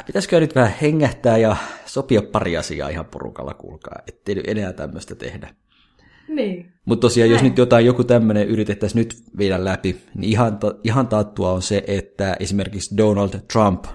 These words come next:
Speaker 1: ei tähän lähtisi mukaan.
Speaker 2: Joo, se on semmoinen vastarannan,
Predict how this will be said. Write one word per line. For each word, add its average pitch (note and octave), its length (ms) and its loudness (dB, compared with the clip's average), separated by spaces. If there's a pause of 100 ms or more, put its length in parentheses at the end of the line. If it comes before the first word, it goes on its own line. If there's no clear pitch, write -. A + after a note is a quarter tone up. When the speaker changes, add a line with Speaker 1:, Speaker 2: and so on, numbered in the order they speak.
Speaker 1:
ei G#2 200 2
tähän F2+ 280 -4
lähtisi - 400 -10
mukaan. - 420 -10 (560)
Speaker 2:
Joo, A#3 280 0
se B3+ 220 0
on C4+ 100 2
semmoinen G#3 380 -2
vastarannan, E3+ 1040 -6